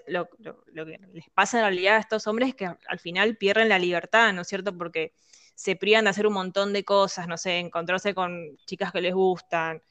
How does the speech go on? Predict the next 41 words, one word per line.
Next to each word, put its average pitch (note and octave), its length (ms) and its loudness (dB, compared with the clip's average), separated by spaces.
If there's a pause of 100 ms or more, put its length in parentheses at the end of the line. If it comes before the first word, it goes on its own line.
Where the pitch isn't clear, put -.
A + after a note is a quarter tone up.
(280)
de, F3 520 0
o D#3+ 280 -4
de, E3 320 -10
no E3+ 60 -10
sé, F#3 240 0
ir G3 260 4
a F3+ 260 6
algún F3+ 420 2
lugar G3 380 6
a, E3+ 520 -2
a - 80 -8 (600)
tomar F#3 340 4
algo, F#3 460 4
por D#3+ 120 0
ejemplo, F#3+ 500 0 (140)
eh, E3+ 300 -4 (120)
por, D#3+ 220 -12
por E3+ 220 -4
esto, G#3 380 0
por E3+ 160 -2
el, E3 200 -2
este G3+ 220 -10
te-, - 160 -8
este F#3 160 -10
temor, F#3+ 420 0
¿no E3+ 100 -6
es - 60 -12
cierto? F3+ 280 -4
Entonces, F#3+ 400 -4 (360)
al F3 120 -2
final G3+ 400 4
terminan G3 360 -2
siendo F#3+ 760 2
esclavos F#3 680 4
de F3 320 2
su E3+ 180 -10
propio F#3+ 360 4
ego, F3+ 340 4
¿no E3+ 80 -10
es E3 60 -16
cierto? F3+ 500 -6